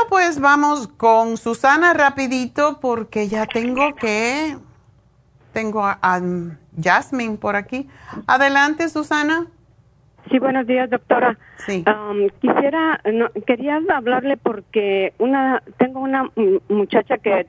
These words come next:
Speaker 2: hace nueve meses se alivió, pero me fijo yo que tiene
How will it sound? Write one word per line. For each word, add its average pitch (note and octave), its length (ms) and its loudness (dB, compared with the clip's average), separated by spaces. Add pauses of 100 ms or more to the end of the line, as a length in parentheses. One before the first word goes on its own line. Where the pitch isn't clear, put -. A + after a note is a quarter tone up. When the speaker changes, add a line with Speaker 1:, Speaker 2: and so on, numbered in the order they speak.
Speaker 2:
hace A#3 220 -2
nueve C#4 200 0
meses C4+ 360 -2
se A#3+ 80 0
alivió, G3+ 640 -2
pero G3+ 220 -2
me G3 140 0
fijo A3+ 260 0
yo A3 200 0
que A3 140 -2
tiene A3 680 0